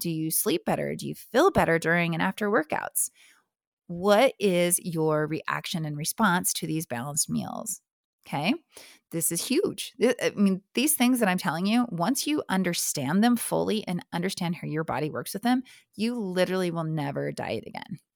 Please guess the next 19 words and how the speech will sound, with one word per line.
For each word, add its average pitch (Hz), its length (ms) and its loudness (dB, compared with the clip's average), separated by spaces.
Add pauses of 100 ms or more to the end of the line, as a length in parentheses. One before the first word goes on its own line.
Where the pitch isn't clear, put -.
(360)
Okay, 165 240 0 (800)
and 185 180 -2
this 180 260 4
is 160 120 -2
what 160 80 -4
I 160 80 -2
love 143 220 -8
to - 100 -8
teach. - 420 -12 (640)
Another 285 300 6
basic 208 420 2
is 156 320 2
consistently 240 1000 2 (360)
eating 165 320 -2
vegetables 160 600 -2
and 175 140 0
fruits. - 520 0 (600)
Okay, 165 340 2 (580)
and 277 500 4